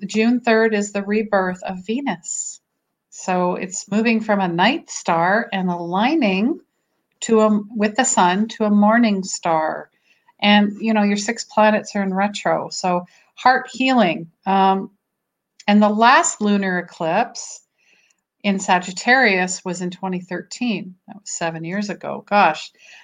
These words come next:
So this is a new eclipse cycle. Mars is very active around this as well. So potent energy and emotions. Woo, <laughs> that's a lot of stuff, uh,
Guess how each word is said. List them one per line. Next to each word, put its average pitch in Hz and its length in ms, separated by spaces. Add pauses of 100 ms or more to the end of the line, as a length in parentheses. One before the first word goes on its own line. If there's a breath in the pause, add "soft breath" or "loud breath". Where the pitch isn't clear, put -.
So 196 240
this 240 200
is 226 140
a 220 80
new 214 400
eclipse 214 560
cycle. 208 800 (340 soft breath)
Mars 208 640
is 190 180
very 202 540
active 202 460
around 190 540
this 202 280
as 185 200
well. 185 520
So 180 440
potent 214 500 (100)
energy 196 560
and 185 160
emotions. 185 1160 (1120)
Woo, 359 280
<laughs> - 280
that's 240 280
a 269 60
lot 220 440
of 220 80
stuff, 208 720
uh, 185 460